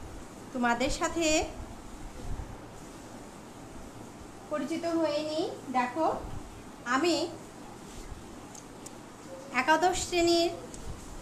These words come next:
দুই হাজার বিশ একুশ শিক্ষাবর্ষের ছাত্রছাত্রীদেরকে শুভেচ্ছা জানাচ্ছি এবং নাছিরাবাদ কলেজ পরিবারের পক্ষ থেকে আমি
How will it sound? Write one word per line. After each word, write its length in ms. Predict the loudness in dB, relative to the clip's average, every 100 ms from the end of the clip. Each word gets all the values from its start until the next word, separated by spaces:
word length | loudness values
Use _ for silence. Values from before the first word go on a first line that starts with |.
| -8 0
দুই 140 | 2 4
হাজার 420 | 4 6 6 6 4 0
বিশ 340 | -2 -2 -2 -4 -8 -8 -6
একুশ 260 | -2 0 0 -2
শিক্ষাবর্ষের 600 | -2 -2 -2 -4 -6 -6
ছাত্রছাত্রীদেরকে 960 | -4 -4 -4 -2 -2 -4 -2 -2 -2 0 0 -2 -10 -10 -8 -8 -8
শুভেচ্ছা 380 | -2 0 2 2
জানাচ্ছি 500 | 4 4 2 2 2 4 2 0 2 0 0 -2 2 4
এবং 200 | 6 4 4 2 -2 -4 -6 -8 -8 -6 0 6
নাছিরাবাদ 680 | 6 6 2 4 6 4 4 4
কলেজ 300 | 6 6 4 -2
পরিবারের 440 | 0 4 4 4 2
পক্ষ 200 | 0 0 0 -2
থেকে 280 | -2 -2 -2 -2 -6 -8 -8 -6 -6 -6 -4 -4 -4 -4 -4 -4 -8 -8 -4 -4 -6 -10 -10 -12 -10 -10 -8 -8 -8 -6 -2
আমি 180 | 0